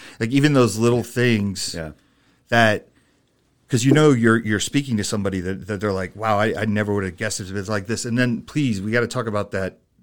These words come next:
Speaker 1: that email that
Speaker 2: We
Speaker 1: you
Speaker 2: will.
Speaker 1: showed me.
Speaker 2: We'll, we'll
Speaker 1: Yeah.
Speaker 2: get to that, yeah.
Speaker 1: But it's like, that's the type of response that makes me do this, right?
Speaker 2: Yeah.
Speaker 1: Because people are like,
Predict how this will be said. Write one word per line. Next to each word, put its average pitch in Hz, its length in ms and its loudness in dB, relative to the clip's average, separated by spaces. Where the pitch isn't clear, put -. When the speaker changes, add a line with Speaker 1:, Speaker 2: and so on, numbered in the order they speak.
Speaker 1:
that 90 220 -10
email 85 580 -6
that 90 180 -8
Speaker 2:
We 123 140 4
Speaker 1:
you 110 60 2
Speaker 2:
will. 98 100 2
Speaker 1:
showed 78 100 -4
me. 82 60 -4
Speaker 2:
We'll, 87 140 0
we'll 90 220 -2
Speaker 1:
Yeah. 117 100 2
Speaker 2:
get 101 120 0
to 85 60 -2
that, 85 200 -2
yeah. 85 180 0
Speaker 1:
But 131 120 -2
it's 120 80 -4
like, 139 200 0
that's 131 300 -4
the 123 140 -4
type 123 420 -8
of 104 400 -4
response 104 760 -4
that 92 260 -6
makes 101 540 -10
me 95 120 -20
do 110 160 -2
this, - 400 -12
right? 101 220 -4
Speaker 2:
Yeah. - 80 -4
Speaker 1:
Because 104 380 -8
people 135 220 0
are 120 80 6
like, 101 320 0